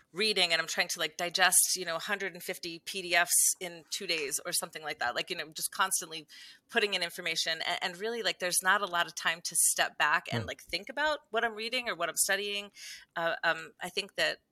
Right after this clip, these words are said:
Speaker 1: my, like, meditation practice, but also just, like, sometimes taking a break to go for a walk or to take a shower <laughs> or, like,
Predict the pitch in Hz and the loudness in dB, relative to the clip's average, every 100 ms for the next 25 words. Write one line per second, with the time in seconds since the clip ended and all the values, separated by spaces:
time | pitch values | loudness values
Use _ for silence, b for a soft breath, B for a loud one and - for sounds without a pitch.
0 | _ _ 165 165 160 151 - 165 190 220 | _ _ -4 2 2 2 -4 -8 -2 -2
1 | 226 233 233 233 226 233 226 190 190 262 | -2 -4 -4 -2 -2 -2 -2 2 2 2
2 | 320 214 - 185 170 - B B - 214 | 0 0 2 2 0 -8 B B -2 -2
3 | 233 226 175 - - 185 - 208 175 185 | 2 0 2 0 0 -2 -4 -8 0 0
4 | 180 - 160 - _ _ _ - 170 208 | 0 -2 -2 -4 _ _ _ -2 0 2
5 | 185 170 185 262 - - _ - 175 175 | 2 4 2 2 -4 -18 _ -2 4 4
6 | 170 - 170 156 151 - - - - 247 | 2 -4 -8 -8 -6 -6 -2 2 2 2
7 | 202 - - - 247 220 - - - | -2 -2 0 4 4 6 -2 -2 -8